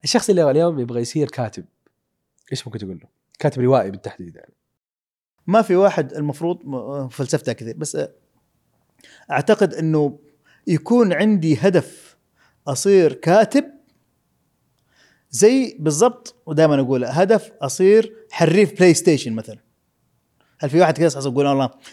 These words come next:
Speaker 2: أنا عندي هدف إني أصير حريف بلاي، حريف بلاي ستيشن"؟ خلينا أتعلم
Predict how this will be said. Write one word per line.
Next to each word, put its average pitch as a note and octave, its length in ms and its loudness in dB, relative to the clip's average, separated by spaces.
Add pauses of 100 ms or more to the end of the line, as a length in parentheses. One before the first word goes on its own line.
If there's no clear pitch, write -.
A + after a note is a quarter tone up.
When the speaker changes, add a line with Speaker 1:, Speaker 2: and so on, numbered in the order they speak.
(140)
Speaker 2:
أنا C#3+ 120 0
عندي C#3+ 360 2
هدف D#3 200 0
إني B2+ 120 -6
أصير C#3+ 180 -6
حريف C#3+ 400 -2
بلاي، C3 280 -4
حريف C3+ 380 -8
بلاي B2+ 160 -8
ستيشن"؟ - 320 -14 (360)
خلينا D3 340 0
أتعلم B2+ 600 0